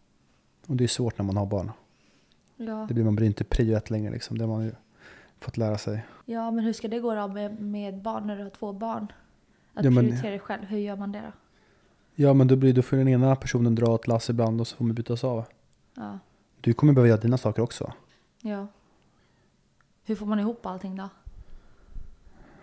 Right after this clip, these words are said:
Speaker 1: Bra frå-,
Speaker 2: <laughs>
Speaker 1: bra fråga. Det man får, eh, det är ett pussel, never ending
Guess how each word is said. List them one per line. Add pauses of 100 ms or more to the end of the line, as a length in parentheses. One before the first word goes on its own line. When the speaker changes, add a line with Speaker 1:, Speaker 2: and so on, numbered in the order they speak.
(400)
Speaker 1:
Bra
frå-,
Speaker 2:
<laughs>
Speaker 1:
bra
fråga. (720)
Det
man
får,
eh, (720)
det
är
ett
pussel,
never
ending